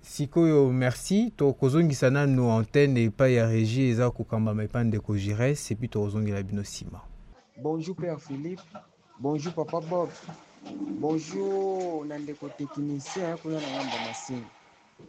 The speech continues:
Speaker 2: Merci, Sango, po ya mateya kitoko, vraiment, catéchèse, oyo uti kopesa na biso. Nazolanda yo boke, na bokebi, vraiment, na ndako.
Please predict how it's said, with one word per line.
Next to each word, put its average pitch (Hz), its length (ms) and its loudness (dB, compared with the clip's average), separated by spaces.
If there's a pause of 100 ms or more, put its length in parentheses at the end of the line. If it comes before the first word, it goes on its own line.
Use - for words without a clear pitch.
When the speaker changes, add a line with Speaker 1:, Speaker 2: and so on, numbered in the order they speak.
(360)
Speaker 2:
Merci, 185 920 -2
Sango, 151 640 -4
po 151 160 -4
ya 143 100 -2
mateya 131 440 -4
kitoko, 147 580 -4
vraiment, 135 340 -4
catéchèse, 131 800 -4
oyo 135 240 -2
uti 127 260 -8 (580)
kopesa 127 420 -2
na 110 100 -2
biso. 123 300 -6
Nazolanda 131 600 0
yo 143 100 0
boke, 143 420 -2
na 135 120 0
bokebi, 135 440 -2
vraiment, 139 400 -2
na 131 120 -2
ndako. 127 400 -2